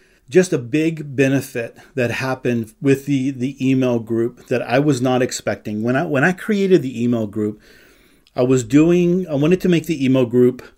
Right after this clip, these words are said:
a place that was easy for people to get to, because there's a lot of people that don't want social media. The Facebook group is there, and there's all, all these other social medias out there.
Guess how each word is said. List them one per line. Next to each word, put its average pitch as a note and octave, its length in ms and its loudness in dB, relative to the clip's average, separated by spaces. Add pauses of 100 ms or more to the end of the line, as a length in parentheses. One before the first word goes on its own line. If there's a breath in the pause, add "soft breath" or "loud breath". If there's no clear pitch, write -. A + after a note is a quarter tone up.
(300 soft breath)
a - 80 -4
place D3+ 460 0
that C#3 140 0
was A#2+ 200 -2
easy D#3 360 -2
for D3 140 -4
people C#3 280 -2
to A#2+ 60 -2
get A#2 200 0
to, B2+ 100 -2
because A#2+ 200 0
there's C3 120 2
a - 20 0
lot D#3+ 140 4
of E3+ 80 -2
people D3+ 160 2
that C#3 100 0
don't B2+ 160 0
want B2+ 140 -4
social C3 300 0
media. A2 440 -2
The A#2+ 120 -4
Facebook D3 500 0
group C#3 360 2 (320 loud breath)
is C#3+ 260 0
there, B2+ 480 4
and A#2+ 100 0
there's A2 120 -4
all, C3 140 4
all D3+ 160 4
these D3+ 160 0
other D3+ 220 4
social C3+ 500 0
medias C3+ 560 4
out A2+ 220 -2
there. A#2 240 2